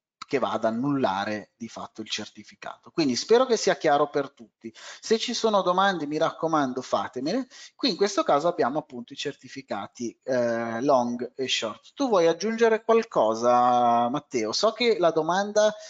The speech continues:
classica è: "Ma come faccio a rapportare il prezzo del certificato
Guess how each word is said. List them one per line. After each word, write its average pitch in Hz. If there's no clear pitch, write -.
classica 202
è: 160
"Ma 160
come 220
faccio 170
a -
rapportare 165
il 131
prezzo 185
del 175
certificato 160